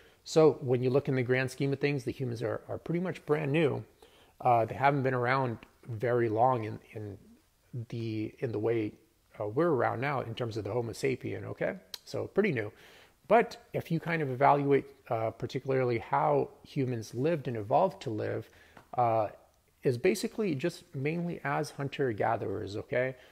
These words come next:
So farming didn't really, domestication of animals and crops didn't really happen until about ten thousand years ago or so.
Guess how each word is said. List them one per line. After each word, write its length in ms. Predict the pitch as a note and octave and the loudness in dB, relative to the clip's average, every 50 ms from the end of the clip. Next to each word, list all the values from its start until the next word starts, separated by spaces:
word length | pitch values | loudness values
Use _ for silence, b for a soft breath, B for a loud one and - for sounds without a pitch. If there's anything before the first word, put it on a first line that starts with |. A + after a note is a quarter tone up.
| B | B
So 560 | - - - C#3 A#2+ A#2+ A#2+ A#2+ A#2+ A#2 G#2+ - | -8 0 2 4 4 6 4 4 2 0 -2 -2
farming 400 | - D#3 E3 F3+ G#3+ G#3 F3+ C#3 | 0 0 0 0 0 -2 -2 2
didn't 400 | C3 D#3 D#3+ F3 E3 B2+ B2 A#2 | 2 2 2 2 0 -4 -2 2
really, 460 | B2 C3 C#3+ D3 D3 D3+ D3 C#3+ C#3 | 4 4 4 4 4 2 2 2 0
domestication 720 | A#2+ - C3+ A#2 C#3 C#3+ - - - D3 D3 C#3+ - C#3+ C3+ | -2 -2 -4 -4 -4 -6 -8 -4 -2 -2 -2 -2 -4 -6 -4
of 100 | A#2 B2 | -2 -2
animals 400 | B2 B2+ B2 C#3+ C#3+ C#3 B2+ B2 | -2 -2 -2 -2 -2 -2 -2 -4
and 100 | A2 - | -6 -2
crops 320 | - C3 B2+ C3 - - | 2 2 2 2 2 -2
didn't 260 | - D#3+ - C3+ B2+ | -4 -4 -4 -2 0
really 240 | B2 C#3 C#3 C3+ A#2 | 0 2 2 2 0
happen 360 | G#2 A#2 B2+ B2 - - B2+ | 0 0 -2 0 0 -2 -2
until 300 | B2 A2+ - - B2+ A#2+ | -2 -6 -6 -4 -4 -4
about 320 | G#2+ G#2 A2+ G2+ - - - | 0 2 0 0 0 -2 -8
ten 180 | B2+ B2+ B2 | -10 -6 -2
thousand 400 | A#2+ A#2 A#2 A#2+ G#2+ A2+ A2+ A2 | 0 0 0 0 0 -4 -4 -2
years 220 | A#2+ D3+ E3 C#3+ C#3 | -2 -2 0 0 0
ago 140 | A2+ A2+ | -2 -2
or 140 | G#2+ G#2+ G#2 | -2 -2 -4
so. 320 | G2 - - A#2+ C#3+ F#3+ | -4 -2 0 0 0 0